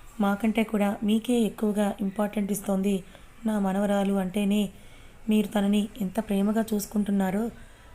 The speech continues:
అర్థమవుతూనే ఉంది మాకు. మంచి ఫ్యామిలీ, పర్వాలేదు, డబ్బుదేముంది?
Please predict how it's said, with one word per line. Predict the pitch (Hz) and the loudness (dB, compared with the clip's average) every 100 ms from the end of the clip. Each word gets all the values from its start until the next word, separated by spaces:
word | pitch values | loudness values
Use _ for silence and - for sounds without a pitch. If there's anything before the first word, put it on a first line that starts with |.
| - | -6
అర్థమవుతూనే | 214 170 226 214 202 226 214 | -6 0 2 2 2 2 4
ఉంది | 208 185 | 2 0
మాకు. | 180 185 175 202 202 - - - - | -2 -2 -2 -4 -4 -16 -20 -12 0
మంచి | 208 202 226 | 0 0 -2
ఫ్యామిలీ, | 208 185 196 202 - | -4 0 0 0 0
పర్వాలేదు, | 196 185 208 208 190 196 - - | -4 0 0 0 0 -4 -6 -8
డబ్బుదేముంది? | 208 185 202 220 214 208 214 | -2 0 2 2 2 2 0